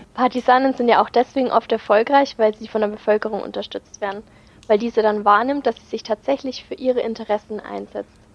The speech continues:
Und analog hat Levinson dann empfohlen, dem Kunden zu zeigen, dass es nur darum geht, den Kunden dabei zu unterstützen, seine persönlichen Ziele zu erreichen.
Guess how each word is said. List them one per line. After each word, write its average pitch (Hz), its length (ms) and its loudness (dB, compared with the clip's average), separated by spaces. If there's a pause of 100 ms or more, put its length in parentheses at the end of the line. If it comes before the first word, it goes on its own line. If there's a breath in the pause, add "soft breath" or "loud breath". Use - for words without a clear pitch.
(280 soft breath)
Und 220 80 -6
analog 220 560 2
hat 226 140 -6
Levinson 247 640 0 (320 soft breath)
dann 208 260 0 (480)
empfohlen, 240 640 0
dem 226 160 0
Kunden 262 340 0
zu - 160 -14
zeigen, 240 480 0 (340 soft breath)
dass 220 220 0
es - 140 -16
nur 269 220 0
darum 262 360 4
geht, 226 360 -2 (200)
den 226 140 0
Kunden 247 280 0
dabei 226 260 4
zu - 120 -14
unterstützen, 240 680 -8
seine 208 200 0
persönlichen 226 640 -4
Ziele 208 300 -8
zu - 140 -14
erreichen. - 540 -10